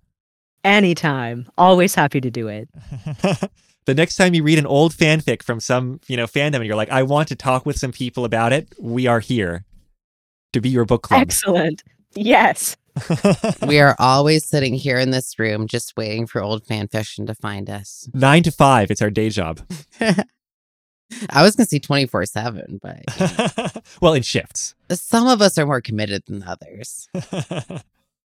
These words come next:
Speaker 2: Well, I do have children, so sorry I have to duck out sometimes.
Speaker 3: That's
Speaker 2: Uh,
Speaker 3: no excuse. <laughs> Anyway, moving on.
Speaker 2: <laughs> Before I lead us out, Chaos Blue, could you tell us what you do on the internet and where people can find you?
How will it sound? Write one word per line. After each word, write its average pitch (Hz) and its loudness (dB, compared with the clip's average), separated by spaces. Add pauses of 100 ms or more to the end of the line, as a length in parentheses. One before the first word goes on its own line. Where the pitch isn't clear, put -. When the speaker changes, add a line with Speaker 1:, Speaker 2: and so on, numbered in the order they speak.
(840)
Speaker 2:
Well, 131 2
I 127 4
do 127 -2
have 110 0
children, 90 -4
so 85 -4 (240)
sorry 110 -2
I 95 -2
have 95 -6
to 101 -12
duck 90 -4
out 85 -6
sometimes. - -10 (920)
Speaker 3:
That's 123 -2
Speaker 2:
Uh, 113 0
Speaker 3:
no 104 0
excuse. 101 -6
<laughs> - -14 (1200)
Anyway, 131 2
moving 202 2
on. 170 -4
Speaker 2:
<laughs> - - (1300)
Before 208 4
I 151 4
lead 160 2
us 156 0
out, 170 2
Chaos 170 2
Blue, 131 2
could 151 0
you 151 0
tell 175 2
us 131 0
what 160 2
you 175 -2
do 160 2
on 156 4
the 143 -4
internet 143 -2
and 117 -4
where 127 0
people 127 -4
can 113 -8
find 123 0
you? 90 -4